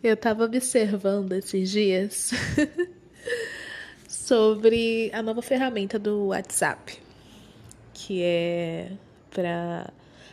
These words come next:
aumentar a velocidade do áudio, que ele fica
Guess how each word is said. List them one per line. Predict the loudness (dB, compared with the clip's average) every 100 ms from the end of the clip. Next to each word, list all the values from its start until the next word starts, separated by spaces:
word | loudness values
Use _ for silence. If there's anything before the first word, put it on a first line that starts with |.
| -8
aumentar | -4 -2 -2 0 0
a |
velocidade | 2 0 0 -2 -2 0 -2 -4 -6 -8 -12 -20 -20 -12 -4
do | 0
áudio, | 0 -2 -6 -8 -10 _ _ _ _ -20 -20 -20 -20 -20 -20 -20 -20 -16
que | -10
ele | -8 -8
fica | -6 -6 -4 0 0 0 -2 -8